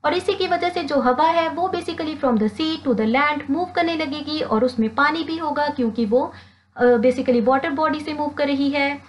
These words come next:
इसीलिए guys, इसे हम लोग क्या बोलते हैं, Monsoon winds। और उसके बाद हमने देखा कि monsoon का क्या क्या फ़ायदा होता है। तो guys, अभी बात करते हैं कि winter में wind की direction क्या होने वाली है।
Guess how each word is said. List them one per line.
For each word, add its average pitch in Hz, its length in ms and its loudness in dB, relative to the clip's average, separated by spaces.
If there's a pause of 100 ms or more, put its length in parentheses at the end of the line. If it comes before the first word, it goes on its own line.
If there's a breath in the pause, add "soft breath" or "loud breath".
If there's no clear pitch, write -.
(200 loud breath)
इसीलिए 359 420 -2
guys, 339 300 0
इसे 320 180 -4
हम 330 160 -2
लोग 320 140 -4
क्या 294 120 0
बोलते 262 300 0
हैं, 294 140 -2
Monsoon 320 420 -4
winds। 269 400 0
और 226 220 2
उसके 302 200 -6
बाद 320 180 -2
हमने 302 200 -8
देखा 294 320 -2
कि 277 140 -2
monsoon 302 400 0
का 254 160 2
क्या 254 180 2
क्या 294 180 -4
फ़ायदा 269 320 0
होता 254 280 0
है। 254 240 0 (720 loud breath)
तो 370 60 -4
guys, 370 240 2
अभी 381 160 -2
बात 349 220 4
करते 320 260 -4
हैं 330 160 -2
कि 320 120 -2
winter 330 360 0
में 339 120 -4
wind 254 220 0
की 247 140 0
direction 214 480 0
क्या 277 180 2
होने 285 260 0
वाली 254 300 -2
है। 269 320 -2